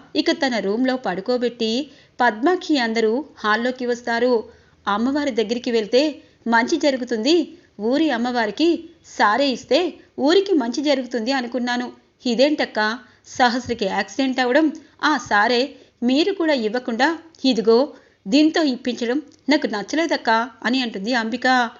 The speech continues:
"అంబిక, దానికోసం మనం ఎంత ఇదిగా మాట్లాడినా ఆ తల్లి కొడుకులకి అర్థం కాదు. నా కూతురు ఈ పరిస్థితి రావడానికి కారణం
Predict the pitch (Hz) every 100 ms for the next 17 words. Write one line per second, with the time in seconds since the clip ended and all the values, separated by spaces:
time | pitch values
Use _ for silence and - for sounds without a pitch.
0 | _ _ _ 214 220 247 262 254 - _
1 | _ _ _ _ _ _ _ 202 226 208
2 | 202 233 240 262 - _ _ 277 359 233
3 | 190 208 247 294 277 269 269 240 233 262
4 | 233 240 320 269 - _ - 269 - 202
5 | 247 277 262 233 226 202 320 311 - _
6 | - 226 202 269 240 233 247 - - _
7 | _ 240 190 - 233 240 277 233 233 214
8 | 214 - 240 196 247 277 277 - 233 254
9 | 302